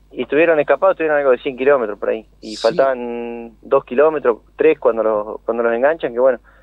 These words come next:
Speaker 1: que ahí cuando los enganchan yo venía bien ubicado para sprintar y me venía entre los siete, ocho primeros y bueno, en el momento que veníamos para definir la, la competencia, yo veo que el venezolano que sale,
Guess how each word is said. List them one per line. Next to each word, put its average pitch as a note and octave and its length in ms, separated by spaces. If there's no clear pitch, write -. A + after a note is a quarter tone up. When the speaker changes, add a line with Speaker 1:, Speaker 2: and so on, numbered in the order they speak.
Speaker 1:
que - 80
ahí D3 80
cuando D3+ 180
los C#3 140
enganchan E3 320
yo C#3+ 140
venía C#3+ 240
bien D3 160
ubicado C#3 380
para A2+ 580
sprintar B2 420
y C#3 80
me A2+ 360
venía B2+ 280
entre A#2+ 180
los A#2+ 140
siete, C#3+ 220
ocho B2+ 180
primeros C3+ 380
y A#2 80
bueno, A#2+ 200
en A#2+ 80
el B2 60
momento C#3 400
que C3+ 500
veníamos D3 280
para C#3 160
definir D3+ 300
la, C#3 300
la C3+ 80
competencia, C#3 800
yo C#3 180
veo C#3+ 180
que B2 240
el A#2+ 220
venezolano B2+ 580
que A#2+ 120
sale, C#3+ 320